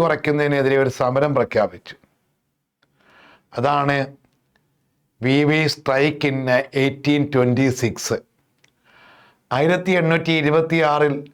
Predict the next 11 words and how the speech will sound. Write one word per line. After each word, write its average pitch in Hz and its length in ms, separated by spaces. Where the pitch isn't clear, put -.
ഒരു 135 220
സമരം 139 580
സംഘടിപ്പിച്ചു. 110 600
അത് 131 160
ഈ - 20
മിൽ 147 140
തൊഴിൽ-, 175 360
മിൽ 147 120
ഓണർമാർക്കെതിരെയായിരുന്നു. 139 1080
പക്ഷെ 127 200
അത് 165 140